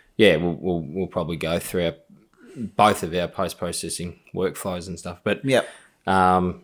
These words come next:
Speaker 1: just quickly, yeah, on-, once I've gone through that initial pass and I've got all the information, you know, that I need out of that photo in, in Lightroom or Capture One, um, yeah, I don't go back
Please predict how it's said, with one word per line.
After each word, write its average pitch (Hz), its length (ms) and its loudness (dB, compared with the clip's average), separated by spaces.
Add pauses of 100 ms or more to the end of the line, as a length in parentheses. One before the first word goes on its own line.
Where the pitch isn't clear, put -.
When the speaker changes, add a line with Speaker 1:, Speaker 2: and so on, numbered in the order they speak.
Speaker 1:
just 143 200 4
quickly, 113 300 6
yeah, 107 80 10
on-, 117 220 6
once 131 220 4
I've 85 160 0 (360)
gone 143 280 6
through 101 300 2
that - 380 2 (180)
initial 117 320 2
pass 101 400 4
and 95 100 0
I've 90 120 -4
got 98 140 2
all 95 80 4
the 92 80 0
information, 90 800 -4 (420)
you 95 140 -6
know, 85 160 -4
that 85 80 -4
I 85 80 -2
need 87 320 -2
out 87 160 0
of 87 60 -2
that 85 160 -4
photo 90 480 0
in, 85 260 -2
in 85 420 -6
Lightroom 87 400 -2
or 82 80 -6
Capture 87 300 -6
One, 85 280 0 (600)
um, 85 320 0
yeah, 104 160 2
I 104 80 4
don't 95 180 4
go 82 140 -2
back 76 240 -4